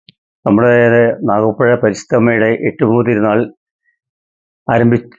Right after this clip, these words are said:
ആരംഭം നടന്ന്, ആരംഭിച്ചുകൊണ്ടിരിക്കുകയാണ്. ആ തിരുനാളിലേക്ക് എല്ലാ നല്ല ഭക്-, എല്ലാ ഭക്തജനങ്ങളെയും സ്നേഹപൂർവ്വം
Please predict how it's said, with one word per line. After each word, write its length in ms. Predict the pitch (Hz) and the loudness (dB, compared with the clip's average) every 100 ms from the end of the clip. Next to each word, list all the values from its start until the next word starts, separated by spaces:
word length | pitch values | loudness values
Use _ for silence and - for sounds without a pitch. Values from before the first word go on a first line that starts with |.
| - | -2
ആരംഭം 420 | 113 120 127 143 143 - | 0 2 2 0 0 -2
നടന്ന്, 260 | 123 131 - 135 | -2 0 0 0
ആരംഭിച്ചുകൊണ്ടിരിക്കുകയാണ്. 800 | 117 139 - 139 120 110 95 - - _ _ _ _ _ _ 120 | 0 0 2 0 0 -2 -4 -6 -14 _ _ _ _ _ _ -4
ആ 20 | 120 - | -2 -2
തിരുനാളിലേക്ക് 680 | 104 117 120 120 123 143 143 - 311 | 0 2 2 0 0 -2 -4 -4 -4
എല്ലാ 240 | 107 110 131 139 | -2 0 0 0
നല്ല 200 | 113 110 120 139 - _ _ _ _ | -2 0 -2 -2 -8 _ _ _ _
ഭക്-, 220 | 117 - - | -8 -4 -2
എല്ലാ 160 | 113 151 | 0 0
ഭക്തജനങ്ങളെയും 600 | 135 - 151 139 127 120 117 | -2 -2 0 0 0 0 -2
സ്നേഹപൂർവ്വം 520 | 127 117 127 127 139 | -4 -2 0 0 -2